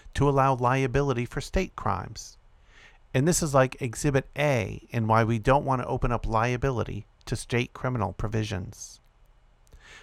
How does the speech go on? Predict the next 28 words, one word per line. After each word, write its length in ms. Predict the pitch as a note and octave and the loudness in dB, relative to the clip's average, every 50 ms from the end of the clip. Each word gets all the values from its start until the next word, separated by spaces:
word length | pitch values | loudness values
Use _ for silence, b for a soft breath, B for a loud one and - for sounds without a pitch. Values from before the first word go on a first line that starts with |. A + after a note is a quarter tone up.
| B | B
Fight 300 | B - A#2+ A2+ A#2+ - | B 2 4 4 4 2
for 120 | - A#2+ A2+ | 0 0 0
the 80 | G#2 | 0
Future 340 | - - C#3 C3 - - A2+ | -2 -2 -4 -4 -2 -4 -4
Director 400 | A2 A#2 A#2 A#2+ A#2+ - - - | -2 2 2 2 0 0 -4 -2
Evan 320 | C3+ B2 G#2+ A2+ A2+ A2 | -2 -2 0 0 -2 -4
Greer 320 | F#2+ - A#2+ A#2+ A#2+ A#2+ A#2 | -4 -2 0 0 0 0 -2
says 240 | - - A#2+ G#2+ A2 | -2 -4 -6 -4 -4
the 80 | G#2+ | -4
death 300 | G2+ - A#2+ C3 C3 - | 0 2 2 2 2 0
of 140 | A#2+ G#2+ G2+ | -2 -2 0
Roe 360 | A2 A#2+ A#2+ B2+ B2+ A#2+ - - | 2 4 4 6 4 4 2 0
adds 200 | B2 A#2 A2 - | -2 -4 -2 -4
a 60 | A#2 | -4
dangerous 500 | G2 - A2 A#2 B2+ B2+ B2+ B2 A2+ - | -4 -2 -2 -2 -4 -4 -2 -4 -4 -4
side 300 | - - A#2 A2 A#2+ A#2+ | -2 -2 0 0 0 0
effect 420 | A#2 - - G#2 G#2 - - - B B B B B B B | -2 -4 -4 -4 -4 -6 -8 -18 B B B B B B B
to 140 | - - B2+ | -6 -4 -4
current 400 | - - - - C#3 C#3+ D#3 - | -4 -2 -2 0 2 2 0 0
proposals. 840 | - A#2+ A#2 - - B2 B2+ C3 A#2 - - - - - - - - - - - _ - _ | -4 -6 -6 -2 -2 -2 -2 -2 -4 -6 -10 -12 -14 -16 -20 -20 -20 -20 -20 -20 _ -18 _
Quote, 300 | - B2 A#2 G#2+ - - - _ b b b b b b b b b b b b | 0 2 4 4 2 0 -8 _ b b b b b b b b b b b b
"Even 320 | - D#3 E3 F#3+ F#3 E3 C#3+ | -2 0 2 2 2 4 4
well-intentioned 800 | C#3 C#3+ D3+ D#3 D3 C3 - - D3+ D3 C#3+ - - A#2 A2 - | 4 4 4 4 2 0 -2 -2 -2 -2 -4 -4 -6 -6 -6 -6
changes 480 | - C#3 C3+ C#3 C3+ B2 A2+ G#2 - | -4 -4 -4 -4 -4 -4 -4 -4 -4
to 120 | - - C3+ | -6 -8 -8
Section 440 | - - C3 A2+ - - - G#2+ G2 | -2 0 0 0 0 -2 -6 -8 -6
two 160 | - A2+ G#2 | -6 -6 -6
thirty, 500 | - - B2 B2 B2 A#2 G#2 - A2 | -2 0 0 0 0 0 -2 -6 -8